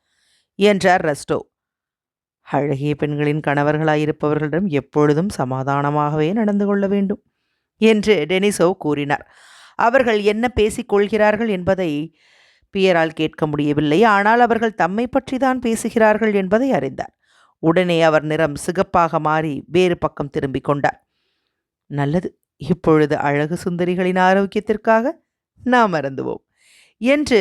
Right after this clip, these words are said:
டோலக்காவ் சிரத்தையோடு கூடிய தோற்றத்துடன், ஆனால் அவருடைய வாயின் கோடிகளில் மறைந்திருந்த புன்முறுவலோடு தமது கோப்பையுடன் பியர் பக்கம் திரும்பினார். "பீட்டர்கின், இதோ அழகு சுந்தரிகளின் ஆரோக்கியத்திற்காகவும் அவர்களின்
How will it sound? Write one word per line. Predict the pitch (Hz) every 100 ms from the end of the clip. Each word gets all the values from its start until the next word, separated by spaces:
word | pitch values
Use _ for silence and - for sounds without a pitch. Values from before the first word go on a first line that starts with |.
| 170 147
டோலக்காவ் | 165 180 185 190 156 139
சிரத்தையோடு | 135 196 202 - 214 214 247
கூடிய | 247 170 160 160
தோற்றத்துடன், | 170 165 165 170 151 139 -
ஆனால் | 165 165 165
அவருடைய | 156 160 160 160 160
வாயின் | 160 160 175 170
கோடிகளில் | - 175 175 170 165 160
மறைந்திருந்த | 160 160 202 196 180 165 151
புன்முறுவலோடு | 202 220 190 170 165 160 151 139 - _ - - _
தமது | 247 262 254
கோப்பையுடன் | 247 247 247 240 185 170 151
பியர் | 175 170 160
பக்கம் | 151 - 143
திரும்பினார். | 151 143 139 139 - _ _ _ _ _ _ _ _ _ _ _ _ _ _ -
"பீட்டர்கின், | 202 185 170 180 247 _ _ _ 196
இதோ | 208 202 151 - _
அழகு | 180 196 233 285 349
சுந்தரிகளின் | 302 262 262 240 247 196 151
ஆரோக்கியத்திற்காகவும் | 143 156 156 180 190 - 202 208 226 139 _ _ _ _ _
அவர்களின் | 190 226 240 233 196